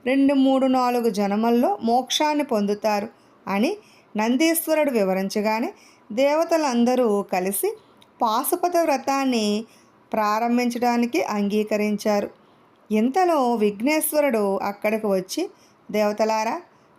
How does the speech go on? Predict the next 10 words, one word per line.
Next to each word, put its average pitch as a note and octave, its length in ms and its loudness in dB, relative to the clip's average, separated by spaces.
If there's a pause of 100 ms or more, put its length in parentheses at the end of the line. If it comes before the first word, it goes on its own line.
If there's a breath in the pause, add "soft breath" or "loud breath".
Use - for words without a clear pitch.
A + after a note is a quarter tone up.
నన్ను C4 200 2
పూజించకుండా D4+ 920 0
యుద్ధానికి B3+ 640 -2
సిద్ధమవుతున్నారు, A#3 960 0 (460 loud breath)
మీకు C#4+ 240 2
విఘ్నములు B3+ 520 0
కలుగుతాయని" C4 760 0 (100)
చెప్పాడు. G3 460 -2 (560 soft breath)
దేవతలందరూ B3+ 800 2
భయపడి G3+ 540 -2